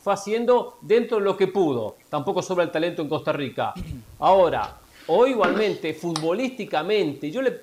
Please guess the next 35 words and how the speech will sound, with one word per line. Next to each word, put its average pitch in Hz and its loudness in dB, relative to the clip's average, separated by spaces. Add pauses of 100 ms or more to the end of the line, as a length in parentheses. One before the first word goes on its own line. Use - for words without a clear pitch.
no 240 0
pretendí 202 -4
otra 196 -2
cosa 226 -2
de 139 -8
Costa 147 -6
Rica, 131 -6
por 156 -6
más 185 -2
que 196 0
al 165 0
minuto 185 0
dos 214 2
o 175 -6
al 160 -6
minuto 208 -2
tres 202 -2
ganaba 180 2
uno 160 0
a 156 -4
cero. 120 -8 (600)
Podría 185 2
haber 233 4
atacado 185 0
un 165 -4
poco 185 -2
más. 135 0 (480)
Campbell 240 -2
tuvo 226 0
espacio 214 -2
y 165 -8
no 214 -2
podía 196 0
hacer 214 -4 (180)
bien, 196 -2